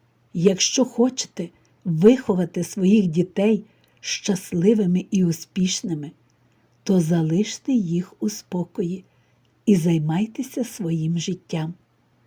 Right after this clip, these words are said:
Шукайте свої власні інтереси і мету. Шукайте те, що зробить вас щасливішими, тому що дітям потрібні щасливі батьки.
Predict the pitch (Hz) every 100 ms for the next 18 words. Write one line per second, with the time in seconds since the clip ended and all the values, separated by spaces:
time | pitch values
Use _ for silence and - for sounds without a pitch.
0 | _ - - - - - 220 285 - 233
1 | 247 _ _ - - 180 180 175 214 165
2 | 185 254 - 262 226 202 175 - 160 165
3 | 170 - - 190 180 185 - 156 151 _
4 | _ _ _ _ _ _ - 190 - 185
5 | 185 185 180 - 202 240 320 _ _ _
6 | _ - - - 202 170 175 175 220 220
7 | 214 - 165 175 180 - - - - -
8 | 214 208 - 240 208 156 - 165 147 -
9 | _ _ _ _ _ _ _ 185 170 170
10 | - - 165 139 175 170 - 208 - _
11 | _ _ _ - 180 - 170 170 190 196
12 | 226 - - - 190 165 - 170 165 175
13 | 156 165 - - 147